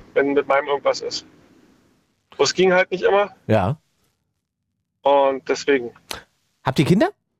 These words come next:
Speaker 1: Ja, eine Tochter.
Speaker 2: Wie alt ist sie?
Speaker 1: Die ist jetzt vier.
Speaker 2: Und wenn du mit der unterwegs bist?
Speaker 1: Das
Speaker 2: Hast
Speaker 1: geht, weil da besch-,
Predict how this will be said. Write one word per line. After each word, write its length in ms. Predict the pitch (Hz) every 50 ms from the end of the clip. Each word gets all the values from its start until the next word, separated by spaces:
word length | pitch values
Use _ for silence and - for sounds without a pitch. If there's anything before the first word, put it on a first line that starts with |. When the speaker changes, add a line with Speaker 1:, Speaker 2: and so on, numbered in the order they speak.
| - 508 - - _ _ _ _ _ _ _
Speaker 1:
Ja, 120 | - 147 - - _ _ _ - - -
eine 160 | 156 160 151
Tochter. 320 | - 143 131 - 123 117 - _ _ _ _ _ _ _ _ _ _
Speaker 2:
Wie 140 | 123 123 120
alt 120 | 110 143
ist 100 | 139 131
sie? 180 | - 339 403 - _ _ _ _ _ _ _ _ _ _ _ _ _ - 175
Speaker 1:
Die 140 | 156 165
ist 100 | 196 196
jetzt 140 | 254 247 -
vier. 240 | - - 160 120 - _ _ _ - - - - - - _ _ _ _ _ _ _ _ _ _ _ _ _ _ _ _ _ _
Speaker 2:
Und 220 | - 147 147 143 131
wenn 160 | 165 180 185
du 80 | 185
mit 200 | 175 170 165 160 - _ _ -
der 180 | 233 254 262
unterwegs 460 | 208 170 131 104 80 80 78 71 -
bist? 340 | - - 64 60 - - _ _ _ _ _ _ _ _ _ _ _ _ _ _ _ _ _ _ _ _ _ _ _ _ _ _ _
Speaker 1:
Das 100 | - 117
Speaker 2:
Hast 160 | - - -
Speaker 1:
geht, 260 | - 330 339 233 - 131
weil 80 | 143
da 80 | 143 147
besch-, 280 | 147 151 - - -